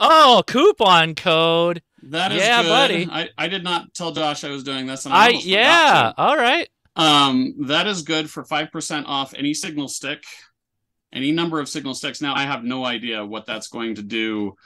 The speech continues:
Speaker 2: uh, overall, like, with the bulk discounts. I didn't even test. I, I don't know. It is, it's WordPress, WooCommerce. It's annoying. But hey, you know, it's a coupon code. Um, and it's good until, I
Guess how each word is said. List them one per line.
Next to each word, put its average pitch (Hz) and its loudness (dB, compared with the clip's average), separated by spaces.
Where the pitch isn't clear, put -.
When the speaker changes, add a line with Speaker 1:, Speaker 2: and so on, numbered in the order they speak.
Speaker 2:
uh, 113 0
overall, 123 -4
like, 117 -6
with 113 -10
the 104 -8
bulk 120 -6
discounts. 139 -2
I 120 -4
didn't 113 -8
even 104 -6
test. 92 -8
I, 98 -10
I - -4
don't 117 -2
know. 117 -2
It 127 -2
is, 131 -4
it's - -10
WordPress, 123 -4
WooCommerce. 120 -4
It's 107 -14
annoying. 113 -6
But 143 0
hey, 131 -2
you 147 -6
know, 123 -4
it's - -14
a 156 -12
coupon 151 -4
code. 127 -4
Um, 156 0
and 156 -2
it's 139 -6
good 185 -8
until, 151 -4
I 123 -16